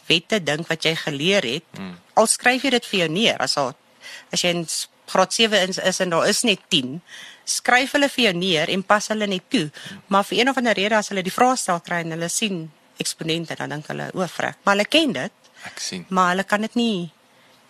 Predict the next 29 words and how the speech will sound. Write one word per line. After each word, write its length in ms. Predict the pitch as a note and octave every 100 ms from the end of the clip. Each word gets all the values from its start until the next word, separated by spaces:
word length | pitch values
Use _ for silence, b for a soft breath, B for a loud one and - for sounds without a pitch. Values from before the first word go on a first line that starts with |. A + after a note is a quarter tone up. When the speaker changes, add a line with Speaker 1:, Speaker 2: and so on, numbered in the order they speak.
| _
Speaker 1:
toepas 480 | C4+ - D#3 - -
nie. 140 | B2+ _ _ _ _ -
Speaker 2:
So 160 | -
die 100 | G#2+
mense 240 | G#2 G#2+ A2+
onderskat 460 | A2+ G2+ - G2
dit, 160 | F2 -
nê? 120 | D#2+
So 120 | - F2+
die, 120 | F2+
Speaker 1:
En 120 | C4
Speaker 2:
weer 140 | G3 A#2+
Speaker 1:
ek 80 | B3
Speaker 2:
is 60 |
die 60 | D4
Speaker 1:
het 60 | A#3+
dit 80 |
Speaker 2:
koppies 200 | B3 G#3+
Speaker 1:
baie 160 | G3+ A3+
Speaker 2:
is 80 | A#3+
Speaker 1:
met 80 | A3+
Speaker 2:
van 100 | G#3
Speaker 1:
my 100 | G#3+
Speaker 2:
pen 80 |
Speaker 1:
eie 220 | G#3+ C4+ B3+
Speaker 2:
tot 80 | F#3
Speaker 1:
kind 100 | E3
Speaker 2:
papier. 140 | -
Speaker 1:
gesien. 420 | D3+ - - D3+